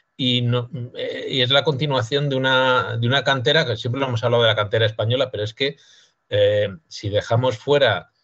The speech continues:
en moto G P, eh, que ha ganado un francés, eh, Superbikes, eh, Supersport, eh, el, y Resistencia, el resto de los campeonatos de primer nivel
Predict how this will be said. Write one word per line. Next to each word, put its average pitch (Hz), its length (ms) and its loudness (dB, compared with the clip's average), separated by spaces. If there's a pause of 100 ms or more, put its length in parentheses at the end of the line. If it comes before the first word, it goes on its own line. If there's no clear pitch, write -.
(380)
en 107 80 -6
moto 101 240 -6
G 98 200 -6
P, 143 380 0
eh, 107 800 0
que 117 80 0
ha 113 60 4
ganado 117 280 4
un 120 60 -2
francés, 113 680 -2
eh, 98 420 -2
Superbikes, 107 1000 0
eh, 104 220 -6
Supersport, 113 880 -2
eh, 107 420 -4
el, 104 540 0
y 110 140 0
Resistencia, 117 640 -2
el 107 140 -2
resto 120 260 -2
de 131 80 2
los 123 140 0
campeonatos 123 520 0
de 95 100 -2
primer 117 300 -2
nivel 135 340 -2